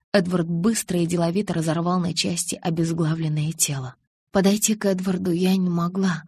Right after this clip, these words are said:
Ноги приросли к земле, но я внимательно наблюдала за ним,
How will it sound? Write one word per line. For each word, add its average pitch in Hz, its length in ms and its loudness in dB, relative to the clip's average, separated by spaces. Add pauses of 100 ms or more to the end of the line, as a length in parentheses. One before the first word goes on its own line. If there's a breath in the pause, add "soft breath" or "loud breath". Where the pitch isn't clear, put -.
(220 soft breath)
Ноги 196 320 4
приросли 170 580 -2
к 170 80 0
земле, 175 400 2
но 185 80 2
я 165 160 2
внимательно 190 640 0
наблюдала 185 580 2
за 147 140 -4
ним, 147 260 -4